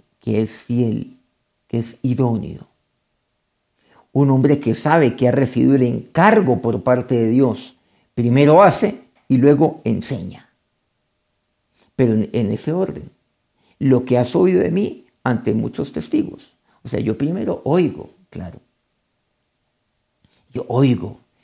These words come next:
yo leo, yo estudio, yo guardo la palabra de Dios. Bueno, memorizo, digámoslo así, y yo medito en ella. ¿Y luego yo qué hago? Yo hago de conformidad a ello.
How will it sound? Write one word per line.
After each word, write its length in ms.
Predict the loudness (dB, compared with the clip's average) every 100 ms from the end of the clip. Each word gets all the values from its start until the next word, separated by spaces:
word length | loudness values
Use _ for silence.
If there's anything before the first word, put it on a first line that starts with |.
| _ _
yo 220 | -8 -4
leo, 500 | 2 4 4 2 -2 -14 _ _ _
yo 160 | -4 -2
estudio, 720 | -2 2 4 4 2 -2 -8 _ _ _ _ _
yo 160 | 0 2
guardo 480 | 6 6 6 4 4
la 160 | 4
palabra 400 | 4 4 4 4
de 100 | 4
Dios. 460 | 6 4 2 -6 -20 -8
Bueno, 220 | -6 -6 -4
memorizo, 600 | 0 2 2 2 0 -2
digámoslo 400 | 0 2 0 -2
así, 380 | -4 -6 -8 -16 _ -4
y 100 | 2
yo 160 | 4 6
medito 540 | 6 6 4 0 -4
en 120 | -4
ella. 340 | -6 -8 -10 -14 _ _ _ _ _ _ _ _ _ _ _ _ _ _ _ _ _
¿Y 100 | 2
luego 260 | 4 6 6
yo 180 | 4 2
qué 120 | 0
hago? 240 | 2 0
Yo 120 | 2
hago 200 | 4 4
de 180 | 2 2
conformidad 800 | 2 0 2 2 4 4 4 4
a 160 | 4 2
ello. 280 | 2 0